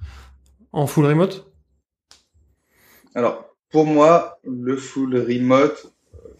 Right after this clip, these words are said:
Speaker 2: pour un jeune, euh, développeur, si l'entreprise, euh, sait faire du full remote, sait travailler, après on pourra parler de comment on sait travailler en full remote, et cetera, quels sont peut-être les petits conseils qu'on peut avoir, euh,
Speaker 1: Ouais.
Speaker 2: là-dessus. Mais si l'entreprise le sait faire, c'est pas un argument différenciant.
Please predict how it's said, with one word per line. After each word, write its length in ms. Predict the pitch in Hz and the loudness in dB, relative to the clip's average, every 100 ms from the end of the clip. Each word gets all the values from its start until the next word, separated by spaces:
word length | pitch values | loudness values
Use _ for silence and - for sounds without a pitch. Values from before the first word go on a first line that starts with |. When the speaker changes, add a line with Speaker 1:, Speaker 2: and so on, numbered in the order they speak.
| _ _ _ | _ _ _
Speaker 2:
pour 160 | 123 | 0
un 80 | 120 | 0
jeune, 220 | 113 147 135 117 | 2 0 0 -2
euh, 260 | 113 110 | -2 -2
développeur, 540 | 113 117 117 131 143 - _ _ _ _ | -2 -4 2 2 2 -6 _ _ _ _
si 300 | - - 151 | -14 0 2
l'entreprise, 720 | 143 143 - 156 120 - _ _ _ | 2 0 0 0 0 -6 _ _ _
euh, 80 | - - 85 - | -20 -20 -20 -20
sait 260 | - - 143 | -18 -6 -2
faire 160 | 143 | -2
du 80 | 123 | -4
full 160 | 123 127 | -4 -4
remote, 480 | 123 127 120 - - _ _ | 0 2 2 0 -14 _ _
sait 300 | - - 143 | -10 -2 -2
travailler, 300 | - 120 123 | 0 2 4
après 120 | 120 | 2
on 40 | 127 | -2
pourra 160 | 120 110 | -4 0
parler 220 | 117 120 | 2 2
de 200 | 110 - _ | 0 -8 _
comment 300 | - 117 120 | -10 -4 -2
on 60 | 113 | -4
sait 180 | 110 117 | -6 -10
travailler 300 | - 110 107 | -6 -6 -6
en 20 | |
full 140 | 110 | -6
remote, 240 | 110 110 107 | -8 -6 -8
et 20 | |
cetera, 240 | - 123 | -2 0
quels 160 | 123 139 | 2 -2
sont 220 | - 110 | -4 -8
peut-être 160 | - 110 | -8 -4
les 100 | 110 | -4
petits 240 | - - | -6 -14
conseils 320 | - 117 123 | -12 -4 -4
qu'on 80 | 117 | -4
peut 140 | 98 107 | -2 -2
avoir, 400 | 110 139 135 131 - _ _ | 0 0 -2 -16 -20 _ _
euh, 60 | 107 | 0
Speaker 1:
Ouais. 100 | 107 | 2
Speaker 2:
là-dessus. 440 | 113 110 165 170 - - - 117 | 2 -2 -4 -6 -8 -20 -14 -2
Mais 220 | 117 - | 0 -2
si 240 | - - | -8 -2
l'entreprise 320 | 175 151 151 127 | 0 2 0 0
le 60 | |
sait 100 | 120 | -2
faire, 220 | 123 160 - - _ _ | 0 0 0 -12 _ _
c'est 240 | - 123 | -8 0
pas 100 | 151 | 2
un 140 | 147 | 2
argument 320 | 131 123 127 127 | 0 -2 -4 -4
différenciant. 480 | - 120 113 - | -6 -8 -8 -10